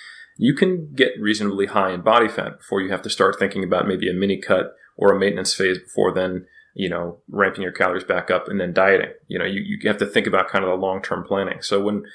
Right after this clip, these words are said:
when I work with athletes, I might not want them to get above fifteen or sixteen percent body fat for a male purely for the fact that it's gonna extend our diet.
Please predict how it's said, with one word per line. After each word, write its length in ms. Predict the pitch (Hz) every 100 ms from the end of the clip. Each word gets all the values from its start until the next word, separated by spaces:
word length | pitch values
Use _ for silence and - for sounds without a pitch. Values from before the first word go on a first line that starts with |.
| - _ -
when 120 | 110
I 100 | 143
work 180 | 113 101
with 140 | -
athletes, 440 | 101 101 95 - -
I 120 | -
might 240 | 143 123
not 200 | 110 -
want 180 | 110 110
them 100 | 104
to 100 | 90
get 180 | 82 95
above 300 | 90 92 90
fifteen 340 | 98 - 101
or 60 | 85
sixteen 400 | - 95 - 92
percent 320 | 90 90 82
body 220 | 92 92
fat 260 | - 90 -
for 160 | - 90
a 40 |
male 420 | 92 101 82 - _ _ _ -
purely 300 | 135 143 104
for 100 | -
the 80 |
fact 360 | - 98 98 -
that 100 | 87
it's 120 | 90
gonna 160 | - 92
extend 460 | - - - 101
our 160 | 95 85
diet. 400 | 90 95 85